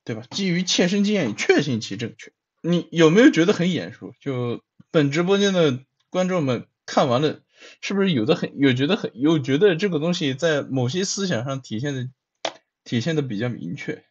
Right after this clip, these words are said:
是不是你提到某个东西的时候，再一看这三条，是不是感觉到很熟悉？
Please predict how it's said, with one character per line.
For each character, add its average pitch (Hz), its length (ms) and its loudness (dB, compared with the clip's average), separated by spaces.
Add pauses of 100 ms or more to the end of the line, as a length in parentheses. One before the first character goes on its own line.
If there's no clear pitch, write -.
(140)
是 - 180 -4
不 147 60 -2
是 139 300 2
你 139 180 2
提 160 160 -2
到 196 140 6
某 135 160 2
个 135 80 0
东 190 160 0
西 175 120 0
的 143 100 -2
时 123 60 2
候， 131 120 2
再 160 220 0
一 143 100 0
看 156 200 -2
这 151 120 0
三 151 180 -4
条， 120 220 -2
是 - 160 -8
不 143 60 -6
是 139 40 -4
感 113 180 -6
觉 113 120 -6
到 143 180 2
很 113 180 -6
熟 85 300 -10
悉？ - 240 -10